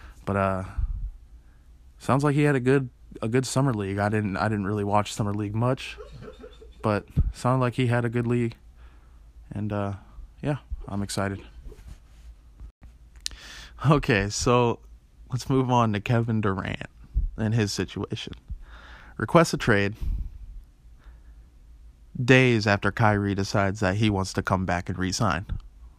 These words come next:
So naturally, everybody kinda started thinking, "Oh, well, you know, maybe there's some beef there," right? I mean, who would do that? He re-signs, and a couple days later, you're gonna ask to leave. I assumed he was tired of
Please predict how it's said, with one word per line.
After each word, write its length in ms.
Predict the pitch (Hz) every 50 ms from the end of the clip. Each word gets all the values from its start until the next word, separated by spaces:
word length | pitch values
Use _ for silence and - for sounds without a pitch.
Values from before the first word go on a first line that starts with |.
| - - - - - - - - - - - - - - - - - -
So 120 | - - -
naturally, 460 | 175 175 170 160 - - 165 156 147
everybody 320 | 143 147 135 143 143 135
kinda 240 | 131 - 147 127 127
started 260 | - - 123 117 110
thinking, 260 | - 127 120 131 127 147
"Oh, 240 | 202 185 101 92
well, 220 | 95 95 104 117 113
you 80 | 113
know, 140 | 110 110 113 117
maybe 180 | 120 110 113
there's 200 | 113 113 113 -
some 160 | - 104 101
beef 300 | 98 - 117 113 117 -
there," 280 | - 98 92 98 110 113 - - - - - - - - - - - - - - - - - - - - - - - - - - -
right? 260 | - 101 101 104 104 - - - - - - - - - - - _ - - - - -
I 120 | - 117 113
mean, 200 | 113 107 107 113
who 140 | 123 120
would 120 | 117 110 98
do 160 | - 127 139
that? 220 | 113 85 76 71
He 160 | 113 123 120 107
re-signs, 600 | 101 110 110 104 - - 101 98 104 110 110 113
and 160 | 98 92 98 - - - -
a 40 | -
couple 200 | - 123 104 107
days 240 | 101 98 98 92 -
later, 180 | 104 104 107
you're 140 | 104 98 104
gonna 140 | 104 98 95
ask 200 | 95 98 - -
to 60 | - 90
leave. 280 | 98 104 110 123 151 - - - - - - - - - - - -
I 140 | - 107 117
assumed 320 | 117 110 - 123 117 117
he 80 | 123 123
was 160 | 117 110 107
tired 360 | - 117 117 135 135 135 131
of 240 | 127 123 123 123 120